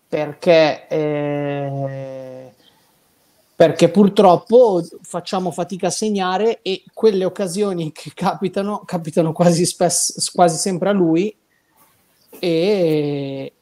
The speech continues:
e, e, e, e manca un po' di cinismo, ecco, mettiamola in questo modo. Eh, però è chiaro che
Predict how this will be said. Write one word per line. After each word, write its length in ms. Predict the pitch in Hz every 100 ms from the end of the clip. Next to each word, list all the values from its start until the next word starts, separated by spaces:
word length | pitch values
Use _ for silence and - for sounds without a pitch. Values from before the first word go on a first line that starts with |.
| -
e, 460 | - - 165 160 -
e, 260 | 175 160
e, 180 | 185 180
e 100 | 180 170
manca 360 | 151 160 151
un 120 | 190
po' 120 | 165 160
di 100 | 165
cinismo, 560 | - 151 151 131 143
ecco, 220 | 147 - 143
mettiamola 400 | 143 156 156 156
in 60 |
questo 300 | 147 151 -
modo. 320 | 156 143 135 - - - - - -
Eh, 1160 | 175 165 165 165 165 160 160 156 156 151 151 143
però 300 | 214 214 190
è 120 | 185
chiaro 380 | - 226 196 170
che 360 | 165 170 170